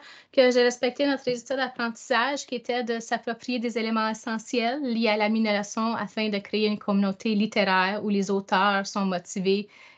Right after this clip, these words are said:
et engagés. Donc, j'espère que j'ai réussi à vous motiver et à vous engager davantage puisqu'on est déjà à deux semaines de la rentrée scolaire. Puis, justement, euh, on vous invite,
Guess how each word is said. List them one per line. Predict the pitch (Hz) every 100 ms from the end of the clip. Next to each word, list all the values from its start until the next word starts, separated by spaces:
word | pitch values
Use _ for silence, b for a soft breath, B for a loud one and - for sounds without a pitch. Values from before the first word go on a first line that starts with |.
| _ 214
et | 226
engagés. | 202 202 190 190 190 214 b b _
Donc, | 190 190
j'espère | 196 - 202
que |
j'ai | 208 196
réussi | 196 190 - 220 214 202
à | 196 196 190
vous | 220 208
motiver | 208 214 214 - 233 202 214 240 -
et | 226
à | 208
vous | 202 208 196
engager | 208 202 202 196 196 202
davantage | 202 202 190 190 175 214 - -
puisqu'on | 208 - 202
est | 196
déjà | 190 190 190 185 185 170
à | 156 B B B -
deux | 175 196
semaines | - 196 202
de | 196
la | 185 175
rentrée | 185 185 - - 220 226 B -
scolaire. | - - 220 214 180 208 320 349 b b b _
Puis, | - - 233 233 240
justement, | 220 214 - 214 208 220 233 240 202
euh, | 190 185 175
on | 202
vous | 208 208
invite, | 208 190 226 - -